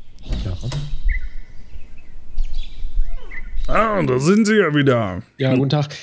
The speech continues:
Speaker 1: Ich
Speaker 2: Ja,
Speaker 1: habe,
Speaker 2: gute
Speaker 1: äh,
Speaker 2: Zeit. Haben Sie denn jetzt die Lösung von meinem Rätsel?
Speaker 1: Noch nicht, aber ich habe einen kleinen, kleinen Notfall. Ich habe hier einen Vogel, der hat einen Keks gegessen, na, jetzt ist er umgefallen. Haben Sie
Speaker 2: Oh.
Speaker 1: da vielleicht irgendwie ein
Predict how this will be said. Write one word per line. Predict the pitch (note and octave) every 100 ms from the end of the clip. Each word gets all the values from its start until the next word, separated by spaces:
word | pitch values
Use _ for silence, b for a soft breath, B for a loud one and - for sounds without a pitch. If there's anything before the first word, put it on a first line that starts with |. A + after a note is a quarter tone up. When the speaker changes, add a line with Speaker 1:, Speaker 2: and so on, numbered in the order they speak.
| B
Speaker 1:
Ich | C#3+
Speaker 2:
Ja, | F3
Speaker 1:
habe, | F3+ F3
Speaker 2:
gute | D#3+ D#3
Speaker 1:
äh, |
Speaker 2:
Zeit. | D3+ - A#2+
Haben | D#3
Sie | F#3 G#3+
denn | F3+ F3
jetzt | E3 D3 -
die |
Lösung | C#3 D#3 B3+ A3+ D#3+ B2
von | D3
meinem | C3+ A#2 A2+
Rätsel? | A2 B2 - G#2
Speaker 1:
Noch | C3+ C#3
nicht, | B2 G#3+ A#3+
aber | C#3
ich | C#3
habe | D3
einen |
kleinen, | C3+ D3 C#3+ C#3+ C3+
kleinen | - C3+ C3+ B2+
Notfall. | C#3 A3 - B2+
Ich | B2+
habe | C3+
hier | D3+
einen | B2 B2
Vogel, | - F#3 A#3+ D#3 B3 - _
der | B2+
hat | C3 -
einen | C3
Keks | - D#3 -
gegessen, | - C3+ B2+ G3
na, | D3
jetzt | C#3+ -
ist |
er | C3+ -
umgefallen. | F3+ C4+ D#3 G#2+ A2 A2 A2 B B B B _
Haben | D3
Sie | E3
Speaker 2:
Oh. |
Speaker 1:
da | B2+
vielleicht | C3 C3 C3+ C3+
irgendwie | - C3 C3
ein | B2+